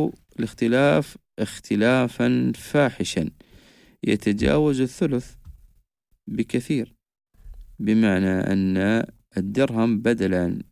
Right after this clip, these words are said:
يق-، يساوي عشرة دراهم أصبح يساوي درهمين، بمعنى أن أكثر من ثمانين بالمئة من العملة قد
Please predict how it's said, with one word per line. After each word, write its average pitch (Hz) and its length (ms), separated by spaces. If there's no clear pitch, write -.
يق-، - 480
يساوي 90 540
عشرة 92 480
دراهم 147 760
أصبح 107 480
يساوي 98 960
درهمين، 101 800
بمعنى 92 600
أن 117 200
أكثر - 520
من 87 160
ثمانين 139 560
بالمئة 120 600
من 104 160
العملة 110 400
قد 127 340